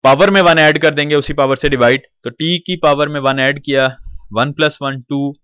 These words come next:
और वही पावर डिवाइड कर दी। लास्ट में हम t की वैल्यू पुट करेंगे, t was equal to log sin x, तो t की जगह log sin x लगाया, स्क्वायर बना, divided by two as it is रहा, plus constant of integration,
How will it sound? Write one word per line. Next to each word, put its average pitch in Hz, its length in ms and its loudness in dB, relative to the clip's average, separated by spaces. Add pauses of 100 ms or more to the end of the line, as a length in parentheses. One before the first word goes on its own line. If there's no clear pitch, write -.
और 113 100 -8
वही 131 260 -4
पावर 120 240 -2
डिवाइड 113 340 -4
कर 131 160 -4
दी। 120 160 -8 (1080)
लास्ट 151 300 4
में 180 80 0
हम 170 100 -2 (100)
t 170 180 0
की 156 80 -2
वैल्यू 135 240 4
पुट 170 180 0
करेंगे, 156 400 0 (140)
t 175 80 -2 (260)
was 127 200 2
equal 131 360 -4
to 131 140 -6
log 156 320 4
sin 156 320 -2
x, 143 120 -10 (280)
तो 120 60 -12
t 156 240 -4
की 175 60 -4
जगह 143 280 0
log 120 300 0
sin 139 240 -4
x - 120 -4
लगाया, 123 380 0 (960)
स्क्वायर 160 380 0
बना, 151 360 -2
divided 123 440 -2
by 143 80 0 (100)
two 127 120 -2
as 117 200 -2
it 123 140 -8
is 117 60 -10
रहा, 113 280 -4 (340)
plus 127 260 -2
constant 104 360 -8
of 107 100 -12
integration, 113 540 -12